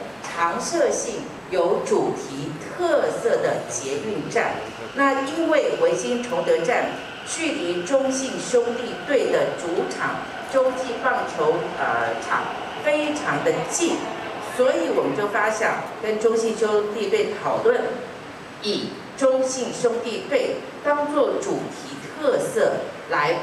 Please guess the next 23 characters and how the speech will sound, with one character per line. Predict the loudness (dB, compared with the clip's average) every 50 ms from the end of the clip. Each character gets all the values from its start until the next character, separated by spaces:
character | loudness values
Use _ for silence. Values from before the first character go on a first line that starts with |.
| -4 -2 2
包 | 2 4 4 4 2 4 4
装 | 4 4 4 0 0 0
这 | 2 2 2
个 | 2 0
站。 | 0 0 0 0 0 0 -2 -6 -10 -12 -14 -14 -14 -16 -8 0
所 | 2 2 2
以 | 4 2 0 0 0
整 | 0 2 2 2 0 -2 -2
条 | 0 2 2 2 2 0
捷 | -2 -4 -4 -2 -2 -2
运 | -2 0 -2 -2 -2 -4 -4
绿 | -6 -6
色， | -6 -4 -2 0 2 2 0 -2 -4 -6 -10 -12 -12 -14 -14 -10 -4
它 | 0 0 2 2
的 | 2 0 0 -2
主 | -4 -6 -6 -2 0
色 | 0 0 0
系 | -2 -4 -6 -8
是 | -8 -8 -8 -10 -10 -10 -6 -4 -4
绿 | -2 -2 -4 -6
色， | -6 -4 -2 0 0 0 -2 -6 -10 -12 -16 -16 -18 -18 -8 -2
可 | 0 2 2 2 2 0
是 | -2 -2 -2 0 0 0